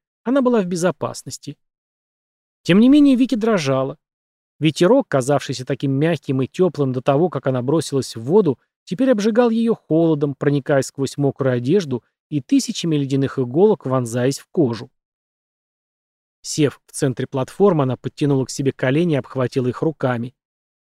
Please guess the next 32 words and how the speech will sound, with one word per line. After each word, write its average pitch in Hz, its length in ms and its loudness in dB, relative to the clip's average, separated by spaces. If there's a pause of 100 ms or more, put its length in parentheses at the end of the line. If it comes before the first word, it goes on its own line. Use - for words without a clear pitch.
(340)
Так 285 220 2
она 240 140 4
и 190 40 2
сидела 127 460 -4
там, 117 220 -10
вся - 200 -6
дрожа. 120 440 -4 (1120)
"Где-то 135 320 -4
через 131 260 -4
час 131 240 -2
зайдёт 120 360 -2
солнце", 185 420 -4
подумала 160 400 -4
Вики. 151 400 -10 (460)
"Оно 269 200 4
разгонит 131 500 2
туман, 160 380 0
согреет 143 540 -2
и 165 40 -12
высушит 147 540 -6
меня". 147 300 -4 (880)
Она 151 180 2
могла 151 280 4
вернуться 190 440 0
на 208 100 2
берег, 214 360 2
пойти 135 280 0
домой 147 320 2
и - 20 -10
принять 165 340 -2
горячий 160 400 0
душ. 202 360 -2